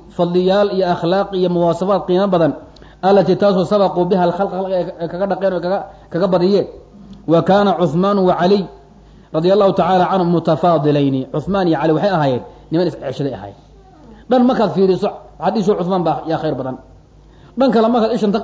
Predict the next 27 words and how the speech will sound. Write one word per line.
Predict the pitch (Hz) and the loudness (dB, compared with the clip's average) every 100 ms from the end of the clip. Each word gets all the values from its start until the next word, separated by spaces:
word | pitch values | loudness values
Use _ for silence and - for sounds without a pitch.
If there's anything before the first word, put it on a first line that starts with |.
| 165 | -2
qabato, | 190 196 | 0 0
tan | 202 233 | 0 2
kale | 202 | 2
ku | 220 | 2
fiiriso, | 196 175 | 0 -2
Cali | - 208 | -2 0
baa | 196 180 | 2 2
shughul | 190 180 - - - | 0 0 -4 -14 -2
bura | 180 214 | 2 4
sidaad | 202 180 | 4 2
odhanaysa. | 156 147 113 - - - - - - | 2 -2 -6 -16 -20 -20 -20 -18 0
Tayib, | 165 135 | 2 2
mutafaadilayn | 151 165 156 165 214 175 - - - | 2 0 0 2 2 0 -4 -16 -6
ay | 170 | 0
mutaarjixayn | 180 170 180 160 - 214 | 0 2 0 0 0 0
fil | 170 | 0
fadl. | 165 196 - - - - - - - - - - - - - | 0 -2 -6 -20 -20 -20 -20 -20 -20 -20 -20 -20 -20 -20 -16
Fil | - 196 | 0 2
xilmi, | 156 254 240 214 | 4 2 2 0
xagga | 226 214 | 0 2
dulqaadka | 208 208 240 220 220 | 2 2 2 2 0
iyo | 202 196 | 0 0
deganaanshaha, | 180 190 190 185 214 151 - - - | 2 2 0 0 -2 -4 -10 -20 -4
iyo | 180 185 | 2 6
wa | 247 | 6
shajaacati, | 240 190 220 196 190 | 4 2 2 0 -2
geesinimada, | 170 196 190 208 226 | 0 2 2 0 0